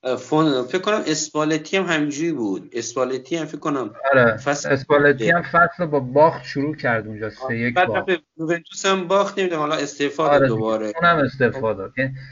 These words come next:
Speaker 2: یعنی یه حالت باتلاگونه‌ای داره این بازی. من، من فکر می‌کنم تیم خیلی خوب کار کرد که تونست بازی رو توی این زمین در بیاره و،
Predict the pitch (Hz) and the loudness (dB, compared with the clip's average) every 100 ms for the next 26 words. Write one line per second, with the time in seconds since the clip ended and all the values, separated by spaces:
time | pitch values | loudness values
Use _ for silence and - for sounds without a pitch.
0 | - - 151 156 190 202 160 160 170 202 | -20 -8 -4 -2 2 2 4 4 2 0
1 | 165 143 143 131 135 135 139 131 127 127 | -2 4 6 6 2 4 6 4 2 -2
2 | 135 139 _ 143 139 110 107 110 110 113 | -2 -4 _ -4 -2 -2 -4 -6 -8 -8
3 | 113 123 143 165 180 - 170 151 165 160 | -6 -4 -4 -2 -2 -4 -10 -10 -12 -12
4 | 165 165 - 175 - 143 147 - 120 - | -8 -8 -8 -10 -6 -4 -4 -4 -8 -6
5 | 113 110 113 - 117 117 117 113 110 107 | -8 -4 -6 -6 -6 -6 -4 -2 -2 -2
6 | 120 135 135 135 - _ _ - 127 123 | -2 0 0 -2 -12 _ _ 0 2 4
7 | 123 110 104 113 123 120 110 107 110 113 | 2 0 -2 -2 -2 0 2 4 4 4
8 | 104 104 98 95 98 101 98 | 0 -4 -8 -16 -14 -12 -12